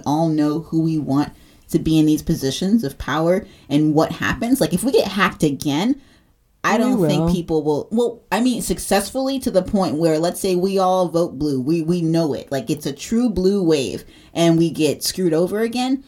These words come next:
Speaker 1: I don't know about you, but I'm gonna start making my own marches. Like, I'm just gonna start
Speaker 2: Well,
Speaker 1: every day.
Speaker 2: we have, we have two obstacles to make up. First of all, we have to get over the, uh, the Russian interference that's gonna happen that will try to prevent the blue wave.
Speaker 1: Right.
Speaker 2: And then we also have to get over the gerrymandering that, that is,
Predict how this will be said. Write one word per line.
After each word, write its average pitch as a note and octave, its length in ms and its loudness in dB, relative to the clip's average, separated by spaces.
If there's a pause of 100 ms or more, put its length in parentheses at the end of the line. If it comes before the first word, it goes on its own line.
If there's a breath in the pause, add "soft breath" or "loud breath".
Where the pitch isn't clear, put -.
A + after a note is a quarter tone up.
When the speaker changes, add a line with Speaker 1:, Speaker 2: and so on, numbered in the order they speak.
(520 soft breath)
Speaker 1:
I A#3+ 60 2
don't E4 80 2
know C4 100 2
about D#3 220 2
you, E3+ 160 2
but C#3+ 120 0
I'm G#3+ 80 2
gonna A#3 140 2
start E3 280 0
making D#3 240 0
my C3 120 0
own D3 200 2
marches. G2 420 -6
Like, D#3+ 160 0
I'm A#3+ 140 2
just A#3+ 120 2
gonna B3 140 2
start - 240 -2
Speaker 2:
Well, G#3+ 300 2
Speaker 1:
every F3 60 0
day. C#4+ 120 2
Speaker 2:
we - 60 2
have, C4+ 240 0
we A#3 140 0
have A#3 120 0
two B3 240 0
obstacles D#3+ 500 0
to - 100 -2
make D3 260 2
up. D3+ 180 0
First E3+ 240 0
of E3 80 2
all, D#3 140 2
we D#3 80 2
have D3 160 0
to F#3+ 80 -2
get D3+ 220 -2
over E3 280 2
the, C#3+ 400 0
uh, E3+ 160 -4
the D#3 180 -2
Russian D3+ 460 0
interference E3+ 480 0
that's D3+ 160 -6
gonna D3 180 0
happen D3+ 360 0
that C#3 180 -2
will D3 160 2
try D3 220 0
to C#3+ 40 0
prevent D3 440 0
the D3 60 -4
blue C#3 200 0
wave. B2 320 -2
Speaker 1:
Right. C#3+ 340 0 (160)
Speaker 2:
And E3 160 0
then F3 140 2
we F3 100 2
also E3+ 240 2
have D#3 120 -2
to E3 80 0
get D#3 140 2
over C#3 260 2
the C#3+ 100 0
gerrymandering B2+ 760 0
that, C3+ 280 -6
that C#3 260 -2
is, C3+ 360 0